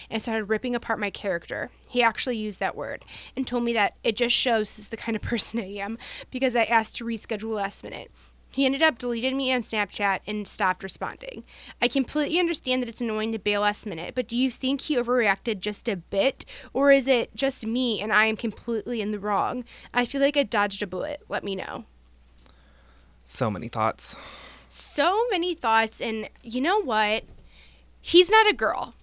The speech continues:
Speaker 1: He's not wasting makeup product. He's not wasting hair product. Okay, he, maybe he's doing some hair product. But he's not really, like, wasting a ton of time to get ready for the date.
Speaker 2: Mm-hmm.
Speaker 1: While I'm sure he does have to get ready,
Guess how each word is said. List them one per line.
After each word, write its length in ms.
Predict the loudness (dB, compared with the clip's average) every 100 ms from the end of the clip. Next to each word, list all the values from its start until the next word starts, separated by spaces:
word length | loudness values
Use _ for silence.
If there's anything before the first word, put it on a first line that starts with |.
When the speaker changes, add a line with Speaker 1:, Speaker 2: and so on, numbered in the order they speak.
| -20
Speaker 1:
He's 320 | -2 6 6
not 240 | 10 10 10
wasting 680 | 8 4 2 2 4 4 2
makeup 420 | 0 0 0 -4
product. 520 | 0 2 2 -2 -4
He's 360 | -6 2 2 6
not 240 | 6 6
wasting 580 | 2 -2 -2 0 0 -2 -8 -20
hair 340 | -8 -4 -2
product. 400 | 0 -2 0 -4
Okay, 220 | -6 -10 -10
he, 160 | -12
maybe 220 | -10 -8 -8
he's 180 | -10
doing 220 | -10 -12 -12
some 120 | -12
hair 140 | -12 -10
product. 360 | -10 -8 -10 -12 -12 -4
But 100 | -2
he's 300 | 0 0 2 4
not 100 | 4
really, 300 | 4 0 2
like, 180 | 2 2
wasting 360 | 2 0 0 0
a 40 |
ton 160 | 0 0
of 60 | -2
time 380 | 0 2 2 0
to 60 |
get 100 | -4
ready 220 | -2 -2 -4
for 140 | -8
the 80 | -10
date. 220 | -6 -6
Speaker 2:
Mm-hmm. 180 | -6 -2
Speaker 1:
While 140 | 4 6
I'm 100 | 6
sure 220 | 4 2
he 160 | 0 0
does 240 | 0 0
have 180 | -2 -4
to 100 | -4
get 180 | -4 0
ready, 480 | -2 -2 -6 -8